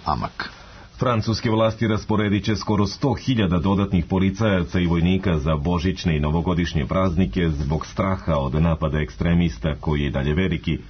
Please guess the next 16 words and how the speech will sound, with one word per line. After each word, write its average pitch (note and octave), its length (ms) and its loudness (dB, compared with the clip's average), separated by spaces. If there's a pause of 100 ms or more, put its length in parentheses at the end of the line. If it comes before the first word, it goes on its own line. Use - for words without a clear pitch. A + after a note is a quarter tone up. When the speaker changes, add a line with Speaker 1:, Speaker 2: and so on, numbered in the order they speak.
(480)
Speaker 2:
Španski B2+ 520 -2
kralj F#2 260 0
Felipe F2+ 400 0
Šesti E2+ 500 -2
iskoristio F2+ 680 0
je D2+ 120 0
tradicionalno E2 760 0
obraćanje D#2+ 480 0
na C#2 120 0
Badnje F2 320 0
veče F#2+ 320 0
da F2+ 180 0
pozove F#2+ 480 0
novoizabrani D2+ 680 0
katalonski E2 540 0
parlament F2 520 2